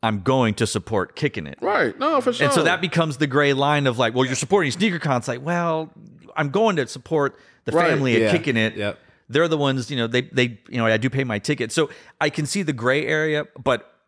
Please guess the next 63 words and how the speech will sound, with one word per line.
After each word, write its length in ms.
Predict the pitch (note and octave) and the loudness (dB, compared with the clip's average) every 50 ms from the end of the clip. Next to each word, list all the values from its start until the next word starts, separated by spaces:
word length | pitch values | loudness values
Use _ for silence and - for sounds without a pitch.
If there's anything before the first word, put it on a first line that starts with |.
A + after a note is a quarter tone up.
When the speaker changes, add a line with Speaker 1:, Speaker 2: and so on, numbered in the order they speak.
| _ _ - | _ _ -4
Speaker 1:
I'm 120 | C3 C3+ | -2 0
not 180 | C3 B2+ A#2+ G#2+ | 2 2 2 2
gonna 140 | A#2 A2+ G#2+ | 0 2 2
go 120 | G#2+ G#2 | 2 2
to 60 | G#2 | 2
Urban 220 | G2+ A2 G2+ G2 G2 | 2 0 0 0 -2
Necessities 420 | F#2 - A2+ G2 - G2 F#2+ F#2 | -2 0 -2 -2 -2 -2 -4 -2
and 80 | G2 F2+ | -2 0
buy 160 | F2+ F2+ F2+ | 0 0 0
a 60 | F2+ | 0
shoe 240 | - - B2+ A2+ G2+ | -2 -4 -4 -4 -6
because 260 | G2 - - F#2+ F#2 | -6 -8 -8 -4 -4
I 100 | G2+ F#2+ | -2 -2
know 180 | G2 G2+ F#2+ F#2 | -2 0 0 0
what 120 | F#2+ F2+ - | -2 -2 -4
this 120 | G2 - | -6 -8
guy's 240 | - F2+ D#2 D#2+ - | -6 -6 -6 -6 -8
about. 360 | - D2+ A2 A2 G2+ F2 D#2+ D#3+ | -6 -2 0 0 0 0 2 2
Speaker 2:
Like, 120 | E3 E3+ | 4 4
I'm, 220 | E3 E3 A#2+ B2+ | 4 4 2 2
Speaker 1:
That's 220 | - D3 D#3 C#3 C#3 | 2 0 0 -2 -2
Speaker 2:
I'm, 80 | - | 0
Speaker 1:
different 400 | D3 G3 E3+ D3+ E3 D3 B2+ A2+ | 0 0 0 2 0 0 0 0
to 100 | - B2 | -4 -4
me. 320 | A2 G#2 G2+ F#2 E2 E2+ G2 B2+ | -4 -4 -4 -4 -6 -6 -2 0
Speaker 2:
and 100 | D#3 E3+ | 2 2
I'm 80 | F#3 | 2
not 180 | F#3+ E3+ C3+ A#2 | 2 2 2 2
wishing 280 | B2 D3 D3 C3+ B2+ C3+ | 2 2 2 2 0 -2
any 120 | B2+ A#2+ | 0 0
bad 280 | A2+ A#2+ B2 B2 B2 A#2 | 2 2 2 2 2 2
on 160 | A#2 A2 G#2+ | 0 -2 0
J 160 | A2+ A2 G#2+ | 0 -2 -2
C, 120 | G#2 - A#2 | -2 -4 -4
but, 140 | A#2 A2+ | -2 -2
like, 100 | A#2 A#2 A#2 | 0 0 2
I, 120 | A#2+ A#2+ | 2 2
I 80 | A2 A2+ | 2 0
really 400 | A2+ A2+ A#2 B2+ B2+ B2+ A2+ G#2 | -2 0 0 0 2 2 2 0
am 220 | G#2+ A#2 A#2 A#2 A2 | 2 0 0 0 -2
intrigued 500 | G#2 G#2+ - - A#2 A2+ A2 G#2+ G2+ A2 | -4 -4 -2 0 0 2 2 0 0 -4
to 120 | G#2+ G#2 | -6 -6
see, 220 | - - G#2+ G#2+ | -4 -4 -4 -2
like, 340 | G#2+ G#2 G2+ G2 F#2+ F2 D#2+ - _ _ _ _ _ _ _ _ _ _ _ - | 0 0 0 0 0 -2 -6 -10 _ _ _ _ _ _ _ _ _ _ _ -8
is 160 | - F#2+ F#2 | -6 -4 -2
it 100 | G2 G2 | -2 0
business 320 | G2+ G#2 A2 G#2+ A2 G#2+ A2+ | 2 2 2 2 0 0 0
as 160 | A2+ G#2+ G#2+ | 0 0 2
usual? 360 | A#2+ C#3 E3 F#3 G3 F#3+ D3+ | 2 2 2 2 2 2 2
Or 100 | B2+ A#2 | 2 2
is 100 | A#2 A#2 | 2 2
it 100 | B2+ B2+ | 2 2
like, 180 | G#2+ F#2+ F#2 G2 | 2 0 0 0
"Damn, 280 | G#2+ C3+ D#3 D3 C3 | 2 2 2 2 2
bro, 160 | B2+ C#3 C#3+ | 2 2 2
like, 180 | C3 B2 A2 G2+ | 2 2 2 2
it's 160 | G2 B2+ - C3 | 2 0 0 0
a 40 | |
lot 240 | A2+ A2+ A#2+ C3+ C#3 | -2 0 2 2 0
of 60 | C3 | 0
people 300 | - D#3 D3 C#3 C3 C3 B2 | 0 0 -2 0 0 0 0
that, 100 | B2 B2 | 2 2
like, 340 | A#2+ A#2 A2+ G#2+ G2 D#2+ | 2 2 2 2 0 -2